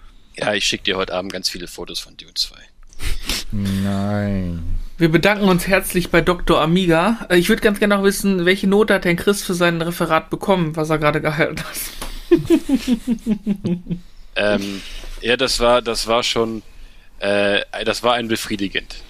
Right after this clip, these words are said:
Speaker 1: ne?
Speaker 2: Was?
Speaker 3: Okay, sehr gut.
Speaker 2: Nur weil ich
Speaker 1: Ja.
Speaker 2: keine Fremdwörter benutzt hab, oder was?
Speaker 3: Nee, weil du keine Ahnung hast, ist, glaub ich, der
Speaker 1: Ja, okay, also ganz, ganz ehrlich, äh, das muss man anders, das muss man ja auch fairerweise sagen. Äh,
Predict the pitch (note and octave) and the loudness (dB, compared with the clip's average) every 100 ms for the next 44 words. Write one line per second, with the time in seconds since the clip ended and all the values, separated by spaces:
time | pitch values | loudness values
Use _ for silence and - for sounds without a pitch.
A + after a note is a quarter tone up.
0 | - G2 B2+ D#3+ D#3 D3 - - E3+ - | -10 -2 2 4 2 -2 -8 -12 -16 -20
1 | - - - C#3 D#3 D#3 G#2 G2+ D3+ - | -20 -16 0 4 6 6 4 4 4 2
2 | D#3+ F#3+ D#3 C#3+ B2 A#2+ A#2 - G#2 G#2+ | 2 4 2 4 2 0 -2 -4 -4 -2
3 | G2 F#2 - - - - E3+ E3 E3+ F3 | -2 -2 -8 -16 -10 0 2 4 4 4
4 | E3+ - F#3 G3 D3+ D3 C#3+ - - D3+ | 2 2 0 -2 -4 -4 -4 -6 -4 -2
5 | D3+ D3+ B2+ D3+ D#3 - - - G2+ A2 | -2 -4 -4 -6 -6 -6 -6 -4 0 2
6 | G#2+ - G#2+ A2+ A#2 A2+ C3 - - B2+ | 0 -2 -2 0 0 2 0 0 0 0
7 | B2+ B2+ B2+ - - A2 G2 A2 C#3 - | 0 0 -2 -6 -12 -12 -8 -6 -4 -2
8 | A2 - A#2+ A#2+ - - G2+ C#3 A#2 A2 | -4 -4 0 0 0 -6 -6 -4 -2 -2
9 | G2+ - A2+ G#2 G2 F#2+ F#2 G2 G#2+ A#2 | -2 0 0 2 0 -4 -6 -4 -4 -6
10 | - - - - - G2+ G#2 | -14 -16 -16 -16 -8 -2 -2